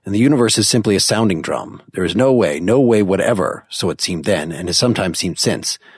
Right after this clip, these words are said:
to get through a life, to love your wife and children, or your friends, or your mother and father, or to be loved.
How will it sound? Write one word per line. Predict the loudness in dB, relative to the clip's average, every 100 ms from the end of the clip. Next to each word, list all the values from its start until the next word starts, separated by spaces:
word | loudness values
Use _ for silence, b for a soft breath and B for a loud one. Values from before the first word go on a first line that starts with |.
| b b _
to | 0
get | 0 2
through | 4
a | 4
life, | 4 0 -2
to | -2
love | 0 2
your | 2 4
wife | 4 2 0
and | 0
children, | 0 -2 -2 -2
or | 0
your | 2
friends, | 0 -2 -4 -4 -4
or | 0 2
your | 4
mother | 2 2
and | 0
father, | -2 -2 0 -2
or | -2
to | -2 0
be | 2
loved. | 2 0 -2 -8 -20